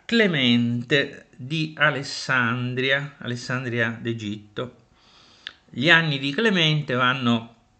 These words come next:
dal, eh, centocinquanta circa al duecentoquindici circa dopo Cristo. Eh, Clemente di Alessandria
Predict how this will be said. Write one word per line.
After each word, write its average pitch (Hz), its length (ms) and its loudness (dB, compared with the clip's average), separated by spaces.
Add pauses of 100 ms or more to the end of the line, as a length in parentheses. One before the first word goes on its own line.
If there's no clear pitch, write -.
(760)
dal, 113 960 2 (500)
eh, 110 540 2
centocinquanta 143 1120 2
circa 127 760 0 (1080)
al 160 640 6
duecentoquindici 123 1800 0
circa 123 800 -4 (260)
dopo 120 360 -6
Cristo. 90 540 -14 (2000)
Eh, 185 280 6
Clemente 240 640 4
di 143 100 4
Alessandria 147 1120 2